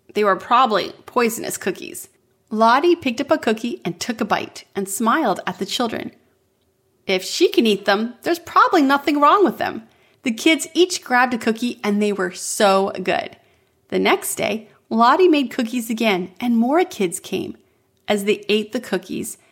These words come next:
she began to talk to them about Jesus. They sat and listened while they ate the cookies. Soon the name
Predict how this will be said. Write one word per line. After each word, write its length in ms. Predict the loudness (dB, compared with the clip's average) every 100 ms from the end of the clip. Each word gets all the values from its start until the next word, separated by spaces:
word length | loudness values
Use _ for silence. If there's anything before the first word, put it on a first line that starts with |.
| _
she 180 | -6 0
began 280 | 2 2 0
to 80 |
talk 340 | -2 -2 -2 -2
to 80 | -6
them 220 | -6 -6
about 260 | -6 -6 -6
Jesus. 640 | -6 -8 -8 -10 -12 -14 -18 _ _ _ _ _
They 140 | -6 -4
sat 520 | 0 4 4 2 -4 -4
and 200 | 0 0
listened 380 | 0 -2 -4 -6
while 180 | -6 -6
they 140 | -4 -4
ate 200 | -4 -4
the 60 |
cookies. 580 | -8 -8 -8 -12 -12 -16 _ _ _ _ _ _ _ _
Soon 400 | 0 6 8 8
the 100 | 6
name 400 | 4 0 -2